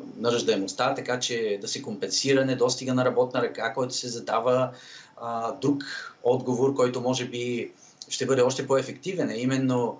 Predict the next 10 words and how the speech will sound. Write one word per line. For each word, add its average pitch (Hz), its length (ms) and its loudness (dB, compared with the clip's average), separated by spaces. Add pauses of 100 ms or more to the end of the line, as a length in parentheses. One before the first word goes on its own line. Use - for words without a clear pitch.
(200)
въвеждането 135 600 0
на 113 380 -4
нови 110 420 2
технологии, 131 920 0 (300)
ос-, - 220 -6 (480)
особено 131 500 4
в 120 100 -6
производствата, 131 720 0
там 123 180 -2
където 123 520 -2